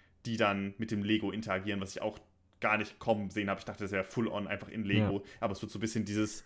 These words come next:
Speaker 1: was wir gerade sehen, dieses Lego-Ding, ist eigentlich nur andere Personen, die mit Lego spielen
Speaker 2: Ja.
Speaker 1: und deren Vorstellungskraft so ein bisschen in die Richtung geht und so.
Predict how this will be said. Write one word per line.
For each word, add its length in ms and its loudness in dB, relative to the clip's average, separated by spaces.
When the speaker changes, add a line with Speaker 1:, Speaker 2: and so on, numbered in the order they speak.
Speaker 1:
was 240 4
wir 100 4
gerade 360 8
sehen, 440 4
dieses 300 -4
Lego-Ding, 460 2
ist 340 -6
eigentlich 420 2
nur 200 2
andere 260 2
Personen, 320 2
die 80 -6
mit 120 0
Lego 240 4
spielen 720 4
Speaker 2:
Ja. 260 6
Speaker 1:
und 260 0
deren 400 6
Vorstellungskraft 540 2
so 40 -8
ein 40 -6
bisschen 160 -2
in 40 -6
die 120 0
Richtung 240 0
geht 180 0
und 80 -2
so. 240 2